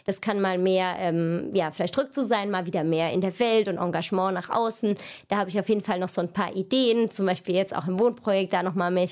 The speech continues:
mehr zu verwirklichen, als auch beruflich, ähm, als auch dann vielleicht mit Familiengründung. Also da habe ich ganz viele Ideen, wahrscheinlich erst mal eins nach dem anderen. Aber genau, das würde ich mir so wünschen. Und für unsere Welt ist natürlich, ähm,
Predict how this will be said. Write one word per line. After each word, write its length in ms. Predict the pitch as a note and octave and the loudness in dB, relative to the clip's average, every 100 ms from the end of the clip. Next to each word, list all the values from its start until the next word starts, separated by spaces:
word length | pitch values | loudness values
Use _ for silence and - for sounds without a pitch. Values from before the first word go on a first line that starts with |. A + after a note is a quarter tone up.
| - | 0
mehr 180 | A3 - | 0 0
zu 120 | F3+ | -4
verwirklichen, 720 | F#3 E3+ G#3 G3 F3 F#3 F#3 | -2 0 0 0 -2 0 0
als 200 | F3 E3+ | 0 -4
auch 100 | - | -6
beruflich, 640 | - F3 F#3+ - F#3 F#3 - - - - | -4 -2 -2 0 -2 -2 -6 -18 -18 -6
ähm, 180 | F#3 F3+ | -2 -2
als 200 | - G3+ | -2 -4
auch 80 | F3 | -4
dann 160 | F3 E3+ | -4 -2
vielleicht 300 | F#3 F3+ G3 | -4 -4 -6
mit 100 | F#3 | -2
Familiengründung. 760 | G#3 G#3+ G3+ F#3 F#3+ F#3+ F#3 | 0 2 2 2 2 2 2
Also 200 | F3+ F3+ | 0 0
da 140 | F3 F3+ | 0 0
habe 180 | G3 | -2
ich 80 | - | -2
ganz 200 | F3+ F3+ | -4 -2
viele 200 | - G3+ | -2 -2
Ideen, 440 | A#3+ G#3+ C4+ B3 A3 | 0 0 2 4 2
wahrscheinlich 460 | G#3+ A3 G#3 - | -2 -4 -4 -2
erst 200 | F#3+ - | -4 -2
mal 80 | - | -4
eins 240 | - F#3+ | -2 -4
nach 160 | - F3+ | -4 -6
dem 140 | G3+ | -2
anderen. 420 | G#3 C4+ A#3 G#3+ G#3 A#3 - - - | 0 0 0 -2 -6 -12 -16 -16 -8
Aber 200 | A3 G3+ | -4 -4
genau, 300 | - F3+ F3 | -2 0 2
das 180 | G3+ - | 0 0
würde 160 | G3+ | 2
ich 120 | G3 G3 | 2 0
mir 120 | F3+ | 2
so 280 | A3 A#3+ A3+ | 4 2 2
wünschen. 400 | B3+ A#3+ - A3+ | 0 0 0 2
Und 140 | G3 | 0
für 180 | - G3 | 0 0
unsere 400 | F#3+ - F#3 E3+ - - - - | 0 0 0 -2 -6 -18 -20 -12
Welt 440 | F#3 A3 A#3 D4 - | -2 2 4 4 2
ist 160 | B3 | 0
natürlich, 720 | A3 G#3+ B3 A3 A3 A3 - - | 0 0 2 4 4 2 -2 0
ähm, 540 | G#3 G3+ G3+ G3 G#3 | 0 2 4 4 2